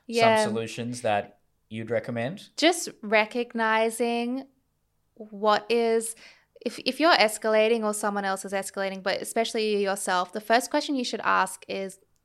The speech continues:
Speaker 1: okay, what's beneath that behavior? Why did I just do
Speaker 2: Mm.
Speaker 1: that? Did I really yell at him for looking at another girl? Or what, what comes beneath that? And that might be, I, I feel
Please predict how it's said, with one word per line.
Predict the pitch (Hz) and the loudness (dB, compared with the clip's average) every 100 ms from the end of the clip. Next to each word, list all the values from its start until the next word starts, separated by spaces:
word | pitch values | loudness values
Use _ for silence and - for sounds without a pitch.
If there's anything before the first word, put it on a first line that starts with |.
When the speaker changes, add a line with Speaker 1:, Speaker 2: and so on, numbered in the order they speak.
| - | -18
Speaker 1:
okay, | 208 214 | -8 -2
what's | 262 - | -2 0
beneath | 294 202 202 | -2 -2 0
that | 185 - | 0 0
behavior? | 190 185 - 202 - - 233 _ | -4 -6 -4 -4 -4 -4 -8 _
Why | 220 220 | 2 4
did | 269 262 | 4 4
I | 226 | 2
just | 233 | 0
do | 214 | -2
Speaker 2:
Mm. | 190 | 0
Speaker 1:
that? | 185 180 - - | 2 0 -2 -4
Did | 226 | 4
I | 226 | 4
really | 233 269 262 | 4 2 2
yell | 214 202 | 2 2
at | 196 | 2
him | 208 202 196 202 - - _ | -4 -8 -8 -14 -20 -20 _
for | 214 | -6
looking | 208 208 | -4 -2
at | 202 | 0
another | 190 190 190 190 | 0 0 -2 -2
girl? | 185 180 180 - - | 0 0 0 -4 -4
Or | 196 190 202 - _ | -2 -4 -6 -18 _
what, | - 196 220 220 - | -8 2 4 2 -4
what | 214 220 | -4 -2
comes | 240 220 214 - | -2 -2 -4 -4
beneath | 196 190 185 | -4 -4 -6
that? | - 175 | -4 -4
And | 190 185 | -2 -4
that | 185 | -4
might | 185 180 - | -6 -6 -6
be, | 175 175 - | -6 -4 -4
I, | 175 175 - | -4 -6 -6
I | 175 | -8
feel | - - 175 170 - | -8 -8 -8 -8 -12